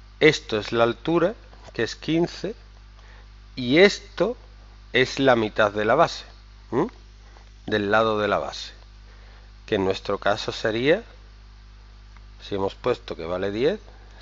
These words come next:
sería cinco. Así que por Pitágoras podemos calcular el tamaño de G, que es la hipotenusa de ese triángulo rectángulo.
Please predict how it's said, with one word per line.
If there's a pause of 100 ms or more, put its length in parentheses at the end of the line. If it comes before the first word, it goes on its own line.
sería (180)
cinco.
Así
que
por
Pitágoras (760)
podemos
calcular
el
tamaño
de
G, (400)
que
es
la
hipotenusa
de
ese
triángulo
rectángulo.